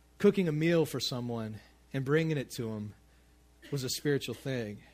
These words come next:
Began to see, like, just coming up and ripping carpet out of someone's house or sheetrock was a spiritual thing. You know, some of the things we did with the building at that time were, like, we, we did a job fair to help people who didn't have jobs find people who had jobs. You know, we're willing to give them away. We got re-, very creative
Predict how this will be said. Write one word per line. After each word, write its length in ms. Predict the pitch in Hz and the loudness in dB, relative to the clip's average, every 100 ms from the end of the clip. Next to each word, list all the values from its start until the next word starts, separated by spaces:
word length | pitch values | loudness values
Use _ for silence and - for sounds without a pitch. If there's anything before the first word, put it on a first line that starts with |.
| - _ _ _ | -20 _ _ _
Began 280 | 143 156 170 | -4 0 2
to 60 | 156 | 0
see, 240 | - 165 | 0 2
like, 300 | 147 131 - | 2 -2 -4
just 220 | 139 147 - | -4 -6 -4
coming 280 | 147 143 | -4 -2
up 240 | 143 139 123 | -2 -2 -6
and 160 | 113 - - _ | -10 -10 -20 _
ripping 500 | 135 160 143 135 113 - _ _ _ | 0 0 2 -4 -6 -12 _ _ _
carpet 340 | - 151 147 131 | -2 -2 0 0
out 160 | 127 | 0
of 60 | 117 | -2
someone's 360 | - 123 120 - | -6 -6 -6 -4
house 320 | 127 123 - | -4 -4 -6
or 60 | |
sheetrock 640 | 110 - 143 135 123 113 101 - _ _ _ | -10 -2 -2 -2 -2 -2 -4 -10 _ _ _
was 100 | 127 | -8
a 80 | 120 | -8
spiritual 440 | - 143 139 - 113 | -6 -2 -2 -2 -8
thing. 380 | - 131 117 98 - | -6 -4 -4 -6 -10
You 60 | 143 | -6
know, 40 | |
some 200 | 139 180 | -2 0
of 40 | 175 | 0
the 60 | 160 | 0
things 260 | 170 151 | -2 -2
we 100 | 139 | -4
did 200 | 131 160 | 0 0
with 120 | 143 | 0
the 60 | 131 | -2
building 360 | 120 156 147 123 | 0 2 0 -4
at 80 | |
that 180 | 135 131 | -4 -4
time 260 | - 139 135 | -4 -6 -4
were, 60 | 127 | -2
like, 220 | 123 - - - _ | -4 -4 -16 -20 _
we, 100 | 131 | -8
we 140 | 131 | -4
did 140 | 123 113 | -2 -2
a 60 | |
job 380 | 101 131 147 143 | -2 0 0 0
fair 340 | - 110 87 - - - _ - _ _ _ _ _ | -4 -6 -6 -10 -20 -20 _ -20 _ _ _ _ _
to 100 | - | -6
help 160 | 120 135 | -4 -4
people 220 | 139 131 | -6 -4
who 100 | 127 | -4
didn't 160 | 131 131 | -4 -2
have 200 | 139 123 | -4 -2
jobs 340 | 127 139 120 | -2 -2 -4
find 260 | - 135 127 | -4 -4 -4
people 240 | 131 143 | -6 -2
who 140 | 139 131 | -2 0
had 260 | 147 151 | 0 -2
jobs. 480 | 117 104 90 85 - | -4 -4 -6 -10 -10
You 60 | 113 | -8
know, 160 | 117 | -6
we're 160 | 113 117 | -6 -6
willing 260 | 123 127 | -6 -6
to 60 | 123 | -4
give 160 | 120 117 | -4 -6
them 20 | |
away. 380 | 113 135 135 113 | -6 -2 -2 -2
We 120 | 123 | -2
got 300 | 139 131 127 | -2 -2 -2
re-, 160 | 147 | 0
very 300 | 156 147 147 | 0 0 0
creative 640 | 139 - 135 147 160 139 | -2 -2 2 4 4 2